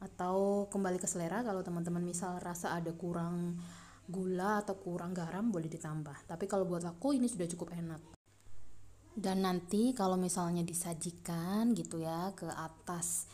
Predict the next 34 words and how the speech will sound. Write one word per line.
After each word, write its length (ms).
disiramkan 800
ke 80
atas 640
sepiring 400
nasi 320
hangat. 560
Nah, 240
kalau 160
misalnya 400
mau 160
ditambah 640
bawang 320
goreng 560
gitu, 160
pasti 240
lebih 320
enak 80
lagi. 560
Oke, 400
kembali 320
lagi 400
ke 400
soto 320
cekernya 480
ya. 400
Yang 160
ini, 400
ini 160
adalah 240
perebusan 480
kedua 640
selama 480
tujuh 240
menit. 320